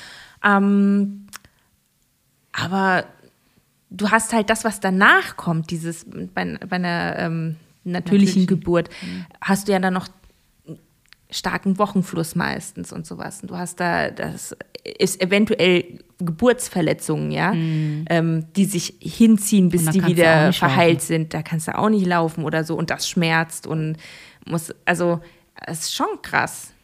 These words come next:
Speaker 1: Also da fand ich das jetzt nicht so schlimm, muss
Speaker 2: Ja.
Speaker 1: ich sagen.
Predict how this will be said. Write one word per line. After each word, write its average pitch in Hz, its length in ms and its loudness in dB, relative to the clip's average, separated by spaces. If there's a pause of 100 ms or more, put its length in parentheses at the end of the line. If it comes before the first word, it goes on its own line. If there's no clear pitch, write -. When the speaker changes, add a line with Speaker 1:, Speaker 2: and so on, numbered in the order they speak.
(180)
Speaker 1:
Also 180 300 2
da 180 240 4 (340)
fand 180 300 -2
ich 202 120 -8
das 202 180 -4
jetzt 220 240 -2
nicht 330 480 -2
so - 340 -8
schlimm, 160 280 -6
muss 185 100 0
Speaker 2:
Ja. 185 100 2
Speaker 1:
ich 170 60 0
sagen. 151 320 0